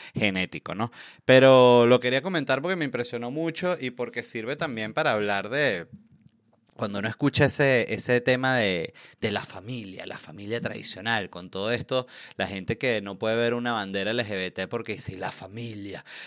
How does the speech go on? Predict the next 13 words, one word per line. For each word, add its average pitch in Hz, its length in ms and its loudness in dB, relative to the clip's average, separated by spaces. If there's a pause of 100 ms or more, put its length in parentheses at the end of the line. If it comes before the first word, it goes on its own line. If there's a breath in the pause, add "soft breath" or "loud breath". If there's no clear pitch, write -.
la 101 180 -6
familia 113 440 -6
tradicional". 104 680 -6
¿Qué 110 140 -4
familia 180 500 -2
tradicional? 101 640 0
Si - 100 -4
la 101 120 0
familia 110 380 -2
tradicional, 120 680 -2
el 127 220 2
abuelo 107 480 4
violaba 104 640 -2